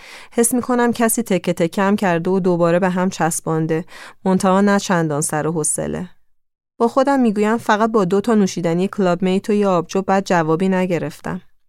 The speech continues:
همدیگر را بغل می‌کنیم و خداحافظی می‌کنیم. موقعیت نسبتاً عجیبی است. باران می‌بارد و خیابان‌های خیس، خالی و صیقلی‌اند. سوار دوچرخه‌ام می‌شوم و تا خانه پدال می‌زنم.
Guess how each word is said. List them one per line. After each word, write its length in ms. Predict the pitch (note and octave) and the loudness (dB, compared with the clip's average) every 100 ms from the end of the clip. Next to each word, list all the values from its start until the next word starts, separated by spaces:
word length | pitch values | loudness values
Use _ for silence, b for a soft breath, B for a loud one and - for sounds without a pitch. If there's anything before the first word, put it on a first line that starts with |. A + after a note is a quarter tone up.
| _ _ _ | _ _ _
همدیگر 500 | - A#3+ A#3+ A#3 B3 | -2 2 4 4 4
را 100 | C4 | 4
بغل 300 | A#3+ G3+ G#3 | 2 2 2
می‌کنیم 360 | A3 G#3+ G#3+ G3+ | 0 0 0 0
و 40 | |
خداحافظی 640 | G3+ F3 E3 D#3 D#3 D#3+ E3+ | 0 0 0 -2 -4 -2 -2
می‌کنیم. 500 | D#3+ D3 C#3+ - F#3 - | -2 -6 -8 -10 -14 -4
موقعیت 440 | F3+ F3 E3 E3+ | -2 2 0 0
نسبتاً 460 | G3 E3+ - D#3 D#3+ | 0 -2 -2 -4 -6
عجیبی 500 | D3+ D#3+ D#3+ E3+ D#3+ | -4 -4 -4 -4 -4
است. 320 | E3 - - - _ _ _ _ _ _ _ _ _ _ _ - | -6 -8 -10 -20 _ _ _ _ _ _ _ _ _ _ _ -4
باران 400 | G#3+ A3 A3+ A#3 | 0 2 4 4
می‌بارد 640 | A3+ G3 G3 F#3 F3+ F3 - | 4 4 2 2 -2 -6 -6
و 80 | G3 | -6
خیابان‌های 760 | - F#3 F3+ F3+ F3+ G3+ G3+ | -2 -2 0 0 -2 0 0
خیس، 560 | G3 - G3 F#3+ - - - | -2 -4 -2 -2 -4 -8 -12
خالی 440 | - - F#3 F3+ F#3 | -16 -2 2 2 2
و 40 | |
صیقلی‌اند. 840 | F#3+ F3 E3+ D#3+ E3 E3 - F3 - _ _ _ _ _ _ _ | 0 -2 -4 -4 -4 -4 -8 -14 -20 _ _ _ _ _ _ _
سوار 400 | - A#3 A#3 B3 | 0 2 4 4
دوچرخه‌ام 600 | A#3 G#3 G3 F#3+ - G3+ | 2 2 0 -2 -2 2
می‌شوم 540 | G3 F#3+ - F3+ F3+ F3+ | 2 0 0 0 0 0
و 80 | F#3 | -2
تا 140 | F#3 | -2
خانه 320 | F3+ F#3 F#3 | -2 -2 -2
پدال 340 | F#3+ F3 E3+ F3 | 0 -2 0 0
می‌زنم. 520 | E3+ E3 - - - | -2 -2 -6 -8 -12